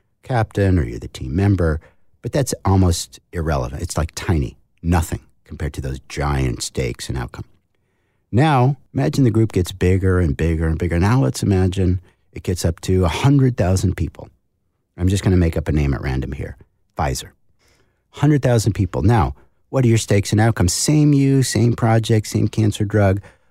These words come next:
Well, the revenue from a drug like that is actually, you know, it's a couple hundred million.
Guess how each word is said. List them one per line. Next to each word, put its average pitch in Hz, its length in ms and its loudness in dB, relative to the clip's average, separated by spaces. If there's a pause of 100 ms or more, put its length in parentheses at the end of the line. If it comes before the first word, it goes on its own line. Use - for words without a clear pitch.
(120)
Well, 277 140 0
the 139 100 2
revenue 120 380 4
from 82 180 0
a 71 60 0
drug 67 260 -6
like 69 180 -6
that 71 200 -6
is 80 120 -6
actually, 98 460 -2 (180)
you 104 80 -6
know, 120 160 0
it's 151 80 0
a 139 40 -8
couple - 260 -8
hundred 67 260 -2
million. 85 400 0